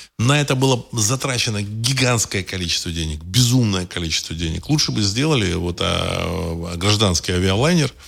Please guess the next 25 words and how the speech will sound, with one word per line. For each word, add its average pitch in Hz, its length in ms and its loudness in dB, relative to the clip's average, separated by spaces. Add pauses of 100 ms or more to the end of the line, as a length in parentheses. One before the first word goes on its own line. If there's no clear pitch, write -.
(840)
среднемагистральный 104 1040 2
какой-нибудь, 82 480 -4
чуть 90 220 -2
побольше, 92 460 2
чем, 78 760 -4
да, 82 80 -6
более 85 340 0
бы, 82 240 -4
с 80 80 0
бо-, 92 220 0 (380)
с 98 80 0
большей 113 380 4
дальностью 95 520 2
полёта, 101 460 0
нежели 85 420 2
вот 78 180 0
этот, 76 300 0
э, 76 480 -4 (720)
э, 87 560 -8
Суперджет 87 720 0 (560)
сто, 151 360 0 (840)
у 90 60 -14
которого 87 400 -4
там, 80 360 -8
м, 82 380 -12